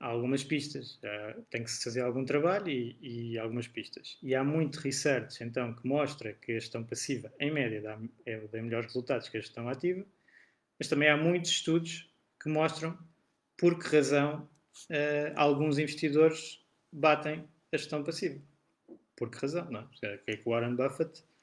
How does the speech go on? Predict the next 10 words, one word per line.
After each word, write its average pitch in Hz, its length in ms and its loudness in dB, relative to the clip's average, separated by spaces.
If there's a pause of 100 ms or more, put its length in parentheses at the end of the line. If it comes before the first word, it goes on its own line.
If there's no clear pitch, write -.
(420)
eh, 135 240 2
bateu 143 460 4
tão 143 160 0
facilmente 147 640 2
a 151 60 2
gestão 151 260 -4
passiva 156 420 -2
durante 156 260 0
tantos 160 240 0
anos? 165 240 0